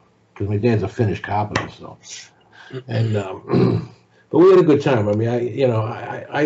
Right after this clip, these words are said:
I, like I told all the, the girls in that chat room, I said, "Kendra's not dead. He's just in Facebook jail indefinitely." So, he's, <laughs> you know,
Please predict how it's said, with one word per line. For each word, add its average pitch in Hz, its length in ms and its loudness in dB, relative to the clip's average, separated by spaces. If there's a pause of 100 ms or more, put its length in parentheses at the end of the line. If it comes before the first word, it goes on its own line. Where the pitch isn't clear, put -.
(220)
I, 127 280 2 (760)
like 135 140 2
I 135 100 4
told 160 300 6
all 143 120 6
the, 123 200 6
the 123 100 0
girls 127 400 4
in 120 120 2
that 113 220 0
chat 139 320 -2
room, 110 220 -2
I 104 80 -6
said, 110 320 -6 (220)
"Kendra's 156 360 0
not 120 280 0
dead. 127 220 6
He's 95 200 -8
just 113 260 -4
in 104 160 -4
Facebook 113 540 0
jail 113 380 4
indefinitely." 101 840 -6 (400)
So, - 420 -16 (1600)
he's, 90 160 -12 (200)
<laughs> - 100 -20
you 107 200 -2
know, - 180 -10